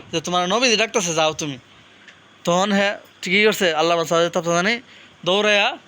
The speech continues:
নবীজির কাছে গেছে। নবীজির কাছে গেছে পরে নবীজি বলতেছে, "কি ও মিয়া, তুমি,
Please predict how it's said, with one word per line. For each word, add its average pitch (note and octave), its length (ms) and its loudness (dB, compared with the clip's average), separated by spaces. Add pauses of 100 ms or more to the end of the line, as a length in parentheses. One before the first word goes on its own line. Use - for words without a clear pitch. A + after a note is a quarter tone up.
(160)
নবীজির E3+ 320 -2
কাছে D#3+ 200 -4
গেছে। D3 320 -6 (640)
নবীজির G3 260 -2
কাছে G#3 200 0
গেছে G#3 180 0
পরে G#3+ 120 2
নবীজি G3+ 280 0
বলতেছে, G3 340 -4
"কি G#3+ 200 0
ও G3 220 -2 (380)
মিয়া, F3+ 260 -2
তুমি, F3 240 -8